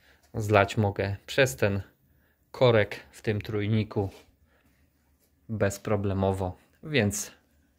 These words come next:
nie zdecydowałem się zamontować dodatkowego zaworu jeszcze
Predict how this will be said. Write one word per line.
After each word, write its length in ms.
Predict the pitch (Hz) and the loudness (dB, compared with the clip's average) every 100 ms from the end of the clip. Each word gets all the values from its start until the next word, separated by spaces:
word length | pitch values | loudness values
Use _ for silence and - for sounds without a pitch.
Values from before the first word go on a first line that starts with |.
| - | 2
nie 380 | 117 110 98 92 _ _ _ _ _ - | 4 4 2 -4 _ _ _ _ _ -12
zdecydowałem 920 | 107 104 107 - 110 101 101 101 101 | -4 0 0 0 -2 0 0 -2 -2
się 300 | - 98 95 - _ _ _ _ - | -2 -2 -4 -8 _ _ _ _ -12
zamontować 880 | 107 104 98 98 101 95 90 - - _ _ _ _ _ _ _ _ _ _ _ _ _ _ _ _ _ _ _ - | -2 0 0 -2 0 0 0 -6 -16 _ _ _ _ _ _ _ _ _ _ _ _ _ _ _ _ _ _ _ 0
dodatkowego 880 | 110 101 95 - 104 98 92 92 _ _ | 4 4 0 -6 -4 -2 -4 -6 _ _
zaworu 580 | 113 98 95 101 101 101 | -4 0 2 4 4 4
jeszcze 440 | 98 95 - 95 | 2 0 -4 -6